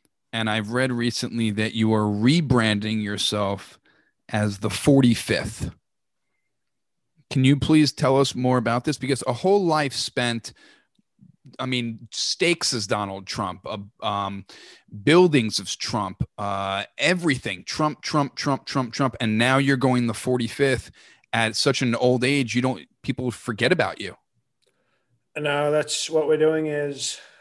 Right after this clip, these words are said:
Speaker 2: as you know, both of you know, I was the forty-fifth president, the last legitimately elected president in American history. And there's a beverage, okay, that is very popular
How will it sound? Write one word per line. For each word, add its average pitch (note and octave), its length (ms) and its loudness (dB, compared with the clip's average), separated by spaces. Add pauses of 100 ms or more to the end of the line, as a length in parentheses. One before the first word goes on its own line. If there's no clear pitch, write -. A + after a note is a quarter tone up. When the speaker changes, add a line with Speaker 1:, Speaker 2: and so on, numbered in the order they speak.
Speaker 2:
as C#3 220 -4
you C#3+ 120 -4
know, C3+ 360 -4
both B2 280 -8
of B2 80 -16
you B2+ 120 -6
know, B2 200 -6
I B2 120 -4
was A#2+ 160 -6
the A#2+ 80 -10
forty-fifth B2 600 -8
president, A#2+ 580 -6 (640)
the B2+ 60 -4
last C#3 760 0
legitimately C#3 720 -2
elected B2+ 500 -6
president B2+ 540 -6
in B2+ 100 -6
American B2 420 -6
history. B2 600 -8 (480)
And D3 520 0 (460)
there's D3 340 2
a D3 120 4
beverage, D3 840 0 (460)
okay, C3 340 -2
that C3+ 160 -2
is A#2+ 140 -6
very B2 200 -2
popular B2+ 680 -2